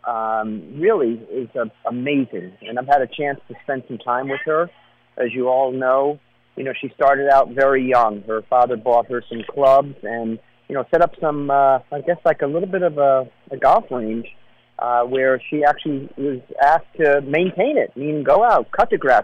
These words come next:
maintain it, make sure that it's there. And then she had some inspiring mentors that got her really going as an amateur. And as you know, her professional career in golf has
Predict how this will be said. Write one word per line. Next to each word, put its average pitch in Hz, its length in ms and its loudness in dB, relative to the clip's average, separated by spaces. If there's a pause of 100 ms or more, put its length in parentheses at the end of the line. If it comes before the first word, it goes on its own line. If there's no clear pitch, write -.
maintain 190 460 -2
it, 123 80 -6
make 170 160 -2 (100)
sure 208 140 0
that 170 160 0
it's 135 180 -6
there. 120 320 0 (560)
And 147 180 -4
then 156 220 0
she 160 140 -4
had 151 260 2 (120)
some 139 420 -4
inspiring 151 960 -2
mentors 156 640 -4
that 131 160 -8
got 127 240 4
her 127 320 -2 (480)
really 190 200 2
going 160 580 0
as 143 200 -6
an 135 120 -8
amateur. 147 580 -2 (560)
And 135 140 -4
as 135 160 -4
you 139 80 -6
know, 139 400 0
her 135 220 -2 (120)
professional 151 500 -2
career 135 540 -2 (340)
in 135 180 -4
golf 127 340 4
has 117 120 -6